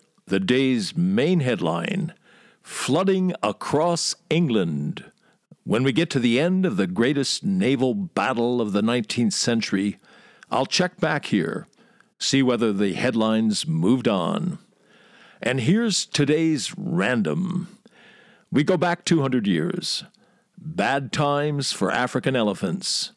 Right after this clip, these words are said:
Ivory, elephants' tusks, were needed for billiard balls. They'd get a maximum of three billiard balls out of each tusk.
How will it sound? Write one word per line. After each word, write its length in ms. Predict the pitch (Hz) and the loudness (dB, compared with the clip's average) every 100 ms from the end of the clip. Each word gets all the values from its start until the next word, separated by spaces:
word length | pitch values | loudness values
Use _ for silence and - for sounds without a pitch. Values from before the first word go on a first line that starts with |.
| _ _ _ _ _ _ - | _ _ _ _ _ _ -4
Ivory, 600 | 113 135 101 95 139 160 - _ _ - | -2 0 0 -2 -2 -4 -12 _ _ -6
elephants' 480 | 113 123 - 107 - | -2 -2 0 -2 -4
tusks, 720 | - - 123 - - - - - - - - _ - | -4 -2 -2 -2 -4 -6 -8 -12 -20 -20 -20 _ -2
were 120 | 120 | 2
needed 320 | 143 160 127 | 2 2 0
for 140 | - | -2
billiard 540 | 143 113 139 104 90 85 | 0 2 2 2 0 -2
balls. 580 | 85 80 85 87 - - _ _ - - _ _ _ - | -2 0 -2 -6 -8 -10 _ _ -20 -20 _ _ _ -2
They'd 200 | 139 139 | -2 2
get 100 | 170 | 0
a 60 | |
maximum 600 | 143 165 196 - 190 196 | 0 0 0 0 2 2
of 140 | 147 92 | 0 -2
three 420 | - - 175 214 | -8 -2 2 2
billiard 460 | 135 156 151 131 92 | 2 2 2 0 -2
balls 560 | 85 85 82 95 - - - | 0 0 -2 -4 -6 -6 -2
out 140 | 113 | 0
of 120 | 104 | 0
each 280 | 117 98 - | 0 -2 -4
tusk. 500 | - 90 78 - - | -2 -2 -2 -6 -8